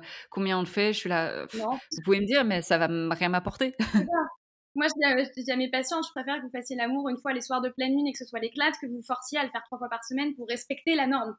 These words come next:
Speaker 2: justement.
Speaker 1: Exactement. Et cette norme qui, en fait, est finalement gonflée, euh,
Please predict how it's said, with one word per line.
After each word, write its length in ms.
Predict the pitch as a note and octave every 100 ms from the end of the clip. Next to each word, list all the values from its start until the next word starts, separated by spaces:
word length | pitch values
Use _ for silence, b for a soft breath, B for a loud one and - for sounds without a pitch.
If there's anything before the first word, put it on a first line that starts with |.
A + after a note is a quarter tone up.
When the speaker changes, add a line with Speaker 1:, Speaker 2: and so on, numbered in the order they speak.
| -
Speaker 2:
justement. 340 | A#3+ B3 C4 A3+ _ -
Speaker 1:
Exactement. 640 | E3+ G3 G3 F#3+ D#3+ D3 -
Et 100 | E3
cette 220 | E3+ D#3+
norme 300 | F3 G3+ G3+
qui, 180 | - D#3+
en 80 | D3+
fait, 200 | F3+ D#3+
est 80 |
finalement 440 | D#3 D3+ C#3+ E3 E3+
gonflée, 460 | F#3 E3+ F3+ F3+
euh, 140 | D3+